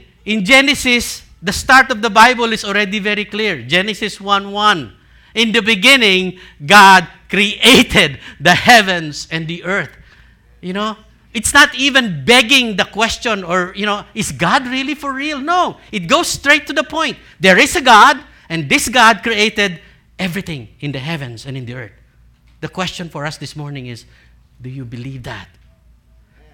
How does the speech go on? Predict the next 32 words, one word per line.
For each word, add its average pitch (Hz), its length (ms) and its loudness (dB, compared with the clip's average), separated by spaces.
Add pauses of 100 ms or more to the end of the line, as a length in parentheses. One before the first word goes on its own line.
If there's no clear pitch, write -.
(1200)
Do 160 60 -12
you 175 120 -10
know 175 280 -10
that? 143 280 -12 (1500)
And 160 140 -8
until, 185 640 -6
until 170 420 -6
you 175 220 -6
really 208 260 -8
get 165 400 -8
that 180 180 -6
into 180 200 -8
your 160 160 -8
heart 170 280 -8 (520)
and 147 340 -4
know 220 400 0
that 135 240 -12
this 175 280 -4
El 185 160 -2
Shaddai 151 640 -2 (300)
is 151 180 -8
powerful 175 640 2
and 143 120 -6
is 151 180 -10
Yahweh, 151 460 0 (380)
then 147 340 0
we 160 120 -4
will 160 160 -4
not 151 180 -2
respond 135 460 -8
properly. 120 500 -6
So, 202 380 2